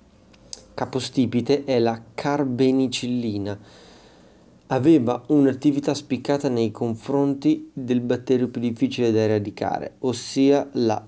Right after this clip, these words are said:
Pseudomonas aeruginosa, nome commerciale Piocianil, ormai non più in uso.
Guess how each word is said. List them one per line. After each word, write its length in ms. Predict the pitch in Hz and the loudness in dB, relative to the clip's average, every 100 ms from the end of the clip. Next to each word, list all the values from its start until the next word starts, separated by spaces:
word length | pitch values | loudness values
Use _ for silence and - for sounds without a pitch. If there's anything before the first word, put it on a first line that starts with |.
| - | -10
Pseudomonas 1300 | - - 151 156 151 151 143 131 127 127 123 - - _ _ | -6 2 4 6 6 6 4 4 2 2 -2 -6 -12 _ _
aeruginosa, 1120 | - 143 135 127 117 113 110 101 101 95 98 - - - - | 0 4 4 4 2 2 2 2 -2 -4 -6 -8 -20 -20 -4
nome 320 | 139 165 156 | 2 4 4
commerciale 800 | 147 135 127 117 - 135 135 139 | 2 0 0 -2 -2 0 2 2
Piocianil, 1080 | 139 - 131 135 131 - 120 113 104 101 104 104 - _ - - - | 0 -4 2 2 2 0 0 2 0 0 -2 -4 -20 _ -20 -10 -2
ormai 540 | 165 160 117 104 104 - - - | 2 4 2 0 -4 -6 -10 0
non 480 | 151 135 127 123 | 2 4 2 -2
più 320 | 120 113 110 107 | -4 -4 -2 -2
in 180 | 120 110 | -4 -4
uso. 400 | 98 90 95 | -6 -8 -10